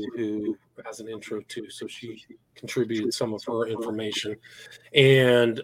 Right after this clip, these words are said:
again, the title of the book is The Murder of Childhood: Inside the Mind of One of Britain's Most Notorious Child Murderers. And the author, again, is Tim Tate. His website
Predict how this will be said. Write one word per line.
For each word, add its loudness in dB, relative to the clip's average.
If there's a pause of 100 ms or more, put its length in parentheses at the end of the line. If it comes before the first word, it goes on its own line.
(120)
again, 8
the 4
title 8
of 2
the 0
book 4
is -2
The 0
Murder 6
of -8
Childhood: 6
Inside 4
the -2
Mind 2
of -6
One 0
of -8
Britain's 0 (260)
Most 6 (260)
Notorious 2 (180)
Child 4
Murderers. 2 (320)
And -8
the -4
author, 0
again, -2
is -10
Tim -2
Tate. -2
His -6
website 4